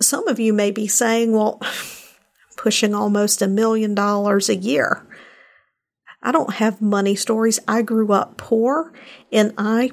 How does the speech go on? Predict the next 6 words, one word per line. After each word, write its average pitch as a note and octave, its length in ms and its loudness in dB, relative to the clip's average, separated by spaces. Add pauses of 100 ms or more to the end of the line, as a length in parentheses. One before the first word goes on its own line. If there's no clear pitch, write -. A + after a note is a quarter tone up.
pushed - 800 -2
through, G#3 680 0 (320)
and A3 140 4
here A3+ 240 2
I A3+ 120 0
am. G#3 440 0